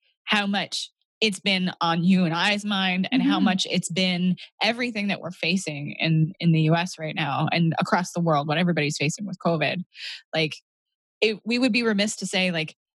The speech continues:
Speaker 1: that it's not occupying every
Speaker 2: Mm-hmm.
Speaker 1: part of our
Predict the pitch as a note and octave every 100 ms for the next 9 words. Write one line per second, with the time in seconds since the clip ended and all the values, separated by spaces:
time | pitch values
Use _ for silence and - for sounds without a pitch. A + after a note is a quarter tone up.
0 | _ _ F#3+ F3 - F3+ F3 - - G#3+
1 | G#3 A#3 - - F#3+ - F#3 D3 C#3 C3+
2 | F#3+ - F#3 E3 F3 A#3 D4+ C4+ D3+ D#3+
3 | C#3+ A#2+ E3